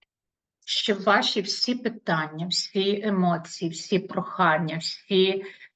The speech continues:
е, всі думки, які ви хочете реалізувати, якщо ви користуєтеся енергією, божественною енергією, якщо ви молитесь до Богородиці Діви Марії,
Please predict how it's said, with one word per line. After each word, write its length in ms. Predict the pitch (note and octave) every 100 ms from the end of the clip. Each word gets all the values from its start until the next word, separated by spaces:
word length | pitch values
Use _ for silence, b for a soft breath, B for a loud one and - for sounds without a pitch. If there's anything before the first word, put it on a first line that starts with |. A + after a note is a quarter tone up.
| _ _ _
е, 160 | F#3 F3
всі 760 | - - - A3 G3+ G3 G3+
думки, 840 | G3+ G3+ F#3+ F#3 - G#3 F3 F3 -
які 280 | G3 F#3+ G3
ви 100 | F#3+
хочете 420 | G3 F#3+ - F3
реалізувати, 1160 | F#3+ F#3 F3 F3 F3+ E3+ D3+ D3+ - F3 F#3+ - _ _ _ _ _ _ _ _ _ _ _ _
якщо 380 | F#3+ - - F#3
ви 80 | E3+
користуєтеся 1040 | - F3 - F3 E3+ E3 F3+ - E3+ -
енергією, 880 | - F3+ E3+ F3 F3 F3 E3+ G3+ G3 _ _ _ _ _ _ _ _ _ -
божественною 800 | F#3 G3 E3+ E3 - D#3 F3 F3
енергією, 680 | E3+ E3 D#3+ - F3 - - B B
якщо 420 | - - - F3+ F3
ви 300 | F3 - -
молитесь 600 | G3+ F3+ D#3+ D#3 E3+ -
до 80 | E3
Богородиці 600 | F3 E3+ D#3+ D#3+ - E3
Діви 280 | D#3+ E3 D#3+
Марії, 640 | D#3+ F3+ F3+ F3+ F3